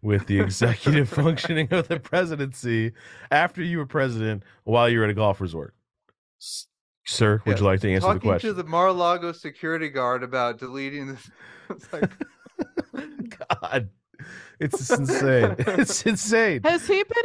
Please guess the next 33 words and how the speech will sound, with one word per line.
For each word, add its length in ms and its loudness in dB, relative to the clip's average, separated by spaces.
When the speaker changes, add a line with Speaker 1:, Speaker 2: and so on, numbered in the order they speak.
Speaker 3:
in 100 -6
court 400 2
to 100 -6
go 220 0
like 260 -2
this? 420 -2
"Not 600 -4
guilty." 460 -2
Has 200 -6
he 180 -2
had 200 0
to 80 -6
do 160 -4
that 180 0
yet? 280 -2
Speaker 1:
Nah, 200 4
Speaker 3:
Is 40 6
he 60 6
Speaker 1:
your 80 4
Speaker 3:
with 100 4
Speaker 1:
lawyer 140 4
Speaker 3:
his, 100 0
Speaker 1:
says 240 -4
it. 240 -6
Speaker 3:
with 120 -12
his 180 0
little 180 0
teeth 340 -6
sticking 320 -4
out? 220 0
"Not 540 -2
gu-," 200 -6
so 540 2